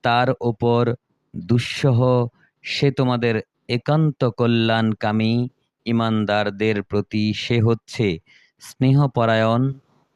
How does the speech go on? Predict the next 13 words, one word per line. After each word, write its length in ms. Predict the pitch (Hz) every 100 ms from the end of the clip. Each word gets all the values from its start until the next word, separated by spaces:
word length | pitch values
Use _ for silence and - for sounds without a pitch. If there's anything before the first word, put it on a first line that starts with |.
| _
পরম 540 | 110 110 120 127 120 101
দয়ালু। 500 | 95 95 92 80 71 _ _ _ _ _ _ _ _ _ _ _ _ -
এরা 240 | 143 170
যদি 220 | 170 170
এমন 640 | 170 143 143 147 151 151 143
কল্যাণকামী 880 | 135 131 131 135 135 120 135 135
একজন 760 | 123 123 - 113 117 120 123 120
রসূলের 680 | 104 117 - 127 120 120 117
কাছ 380 | - 113 113 -
থেকে 480 | - 117 123 120 110 _ _ _ 104
মুখ 220 | 110 110 -
ফিরিয়ে 380 | - 110 113 117
নেয়, 420 | 110 107 123 147